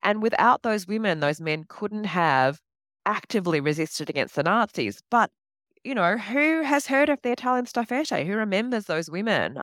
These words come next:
The most telling anecdote that I read was that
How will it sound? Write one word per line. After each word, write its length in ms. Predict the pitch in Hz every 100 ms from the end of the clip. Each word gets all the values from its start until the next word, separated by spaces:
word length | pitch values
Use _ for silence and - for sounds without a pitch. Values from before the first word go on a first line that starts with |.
| -
The 120 | 196
most 300 | 190 196 -
telling 480 | - - 214 233 226
anecdote 680 | - 180 240 - 139 87 - _ _ _ -
that 120 | 175
I 100 | 170
read 400 | 160 196 220 175
was 260 | 151 151 -
that 300 | 156 131